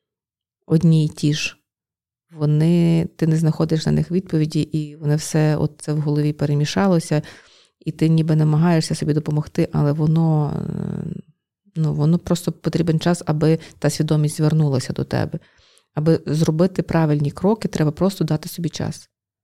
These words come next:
Послухати себе. Я себе слухала. Хотіла кричати, я в подушку кричала. Хотіла плакати, я плакала, звісно ж. Я багато плакала. Е, але так, щоб ніхто цього не бачив.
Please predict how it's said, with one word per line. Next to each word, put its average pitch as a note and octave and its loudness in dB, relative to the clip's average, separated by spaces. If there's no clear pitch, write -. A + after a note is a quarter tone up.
Послухати G3 -2
себе. F3 -2
Я G#3+ -2
себе F#3 -4
слухала. D#3+ -4
Хотіла G#3+ -2
кричати, G3+ -2
я E3+ 4
в E3+ -4
подушку G3 -4
кричала. E3 0
Хотіла E3+ 0
плакати, G3+ 0
я F3+ 4
плакала, F3+ 0
звісно E3 -6
ж. - -20
Я E3+ 0
багато E3+ 0
плакала. D#3+ -2
Е, F3 -2
але E3+ 2
так, F#3 -4
щоб E3+ -6
ніхто D#3+ -4
цього D#3+ -10
не E3 -16
бачив. - -16